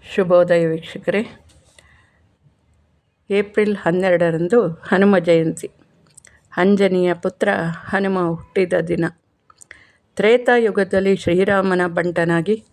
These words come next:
ಸೇವಕನಾಗಿ, ಎಲ್ಲಿ ರಾಮನೋ ಅಲ್ಲೇ ಹನುಮ,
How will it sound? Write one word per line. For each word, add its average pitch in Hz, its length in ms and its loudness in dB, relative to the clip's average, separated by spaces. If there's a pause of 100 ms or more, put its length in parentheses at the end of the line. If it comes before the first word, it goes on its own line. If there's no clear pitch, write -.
(120)
ಸೇವಕನಾಗಿ, 170 920 -2 (480)
ಎಲ್ಲಿ 226 360 4
ರಾಮನೋ 180 800 -2
ಅಲ್ಲೇ 208 280 -2
ಹನುಮ, 175 360 -2